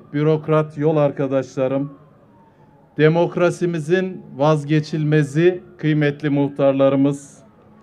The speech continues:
ilçemizin çok kıymetli iş insanları, S T K'larımızın çok kıymetli temsilcileri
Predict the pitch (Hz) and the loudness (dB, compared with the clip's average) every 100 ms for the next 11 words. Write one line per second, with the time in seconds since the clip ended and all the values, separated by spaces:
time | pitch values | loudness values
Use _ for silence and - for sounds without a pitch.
0 | _ - - - _ - - - 160 156 | _ -20 -20 -20 _ -20 -14 0 0 2
1 | - 175 175 160 151 180 180 180 - - | 0 0 0 -2 4 6 6 0 -12 -20
2 | - - - - - 185 180 - 170 160 | -20 -20 -20 -14 -4 -2 -2 -2 -2 2
3 | 156 156 156 156 170 165 - - - 160 | 2 0 0 -2 -2 -4 -10 -18 -10 -8
4 | 156 151 143 143 139 139 139 135 156 - | -2 -2 0 -2 0 2 0 0 -4 -6
5 | - - _ - - _ _ _ _ _ | -20 -20 _ -20 -20 _ _ _ _ _
6 | _ - - 160 165 180 180 180 175 175 | _ -16 -2 0 2 2 2 4 2 2
7 | 170 175 170 156 156 180 185 - - - | 2 0 -2 -4 0 0 0 -8 -10 -2
8 | 185 180 175 156 151 151 156 151 151 143 | -2 0 0 2 2 0 -2 0 2 0
9 | - 139 127 139 139 139 160 | 0 -6 -4 0 0 2 -2